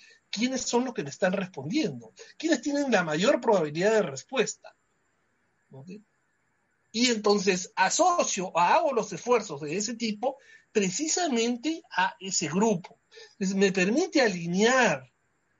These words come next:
la estrategia con ese segmento de cliente, ¿ok? Y optimizar precisamente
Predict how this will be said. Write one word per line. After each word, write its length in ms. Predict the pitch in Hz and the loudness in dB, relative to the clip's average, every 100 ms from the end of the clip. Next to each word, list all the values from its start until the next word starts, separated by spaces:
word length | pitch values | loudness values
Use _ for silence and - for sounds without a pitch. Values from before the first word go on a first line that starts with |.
| - | -8
la 100 | 156 | -6
estrategia 800 | 151 - 151 202 208 208 240 262 _ _ _ _ _ - | -6 -6 -2 2 2 2 -2 -2 _ _ _ _ _ 2
con 440 | 302 339 320 247 | 4 4 2 -4
ese 240 | 202 208 220 | -4 -2 -4
segmento 960 | 170 156 180 262 311 220 - 165 185 160 | -6 -4 0 2 2 0 -4 -8 -8 -6
de 180 | 151 147 | -6 -6
cliente, 640 | 143 160 196 156 127 - _ _ _ _ _ _ _ _ _ _ _ _ _ | -4 0 2 0 -6 -20 _ _ _ _ _ _ _ _ _ _ _ _ _
¿ok? 180 | 123 131 156 _ | -20 -18 -18 _
Y 160 | 196 202 | 2 2
optimizar 640 | - 202 180 151 202 208 | 2 -4 -2 2 0 0
precisamente 800 | 202 185 190 180 160 170 269 | -6 -4 -2 -2 -2 -4 -6